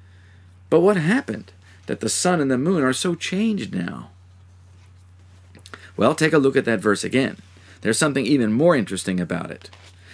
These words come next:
There's a direct connection between the sun and the moon and the wound. That's what this verse is telling us.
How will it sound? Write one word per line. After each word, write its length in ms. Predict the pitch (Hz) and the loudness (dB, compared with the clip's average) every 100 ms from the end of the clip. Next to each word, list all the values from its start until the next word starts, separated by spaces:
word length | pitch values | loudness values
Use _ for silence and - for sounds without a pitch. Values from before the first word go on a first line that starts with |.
| - | -6
There's 180 | 110 117 | 0 0
a 60 | 110 | 0
direct 500 | 92 101 107 196 - | 0 2 2 0 0
connection 520 | 220 202 - - 127 | 0 0 0 -4 -4
between 360 | 110 - 127 110 | -4 -2 0 0
the 100 | 101 | -2
sun 460 | - 131 135 175 | 0 0 0 0
and 200 | - 135 | -2 -2
the 60 | 127 | -2
moon 520 | 147 156 131 160 175 - - - - | 0 2 2 2 -2 -8 -20 -10 -2
and 140 | 113 | 2
the 60 | 110 | 2
wound. 460 | 170 185 - - - - - - - - - - - - | 4 2 0 -8 -20 -20 -20 -20 -20 -20 -20 -20 -20 -4
That's 240 | 147 175 | -2 0
what 140 | 185 175 | -2 2
this 180 | 139 104 | 0 2
verse 400 | 139 165 110 147 | 0 2 2 0
is 120 | 135 | 0
telling 320 | 214 208 123 | -2 0 -2
us. 360 | 69 - - | -6 -8 -10